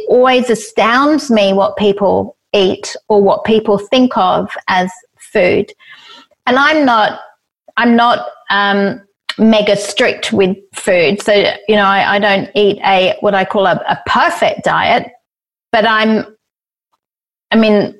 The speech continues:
I have plant milk, for instance, which would be considered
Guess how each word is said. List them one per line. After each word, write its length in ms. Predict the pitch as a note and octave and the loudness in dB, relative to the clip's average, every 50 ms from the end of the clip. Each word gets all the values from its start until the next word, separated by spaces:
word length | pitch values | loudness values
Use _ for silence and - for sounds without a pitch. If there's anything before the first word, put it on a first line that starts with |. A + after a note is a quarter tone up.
| - - | -8 -4
I 100 | G#3 G#3 | -2 0
have 300 | G3+ A3+ G#3+ F#3+ F3+ - | 0 0 0 0 -2 -4
plant 400 | - A#3 A3+ B3+ C#4+ C4 - - | -2 0 0 2 2 0 -2 0
milk, 300 | G3+ F#3+ E3+ - - - | 2 2 2 0 -2 -8
for 180 | - - F3+ F3 | -4 -2 0 0
instance, 640 | E3+ D3 A#2+ - - - F3 F3+ G3+ A3 - - | 0 -2 -4 -8 -4 0 0 2 2 0 -2 -2
which 320 | - F#3+ - - - - - - | -2 -2 -2 -2 -4 -6 -6 -2
would 200 | - G3+ F#3+ F3+ | 0 2 2 2
be 140 | F#3 F3 E3+ | 0 -2 -2
considered 540 | - G#3+ G3+ F3 - - F#3 F#3 F3+ F#3 | 0 0 -2 0 0 0 0 0 0 -2